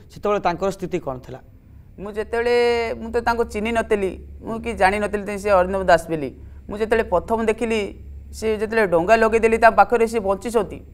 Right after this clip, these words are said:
Speaker 2: ବହୁତ ବିକଳ ହେଇକି ମୁଁ ଯେତେବେଳେ ଦେଖିଦେଲି ସେ ବଞ୍ଚିଛନ୍ତି, ମୁଁ ବହୁତ ଚିତ୍କାର କରି କରି ଡାକୁଥାଏ। ଚିତ୍କାର କରି ଡାକୁଥାଏ, ହଜାର ହଜାର ଲୋକ ଗଦା ହେଇଛନ୍ତି।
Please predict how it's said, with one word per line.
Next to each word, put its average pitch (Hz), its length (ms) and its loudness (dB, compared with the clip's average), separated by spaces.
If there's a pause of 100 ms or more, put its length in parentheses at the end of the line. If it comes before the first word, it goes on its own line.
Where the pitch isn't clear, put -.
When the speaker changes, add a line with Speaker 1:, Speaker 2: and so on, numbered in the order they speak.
(100)
Speaker 2:
ବହୁତ 247 300 4
ବିକଳ 247 320 6
ହେଇକି 247 200 6
ମୁଁ 240 120 -4
ଯେତେବେଳେ 233 260 2
ଦେଖିଦେଲି 240 440 0
ସେ 254 100 -4
ବଞ୍ଚିଛନ୍ତି, 233 580 2
ମୁଁ 233 280 -6
ବହୁତ 269 220 4
ଚିତ୍କାର 269 320 6
କରି 254 180 4
କରି 226 120 4
ଡାକୁଥାଏ। 208 420 6 (320)
ଚିତ୍କାର - 260 8
କରି 269 140 8
ଡାକୁଥାଏ, 262 300 10 (320)
ହଜାର 254 260 8
ହଜାର 247 200 6
ଲୋକ 240 180 0
ଗଦା 214 220 4
ହେଇଛନ୍ତି। 220 360 2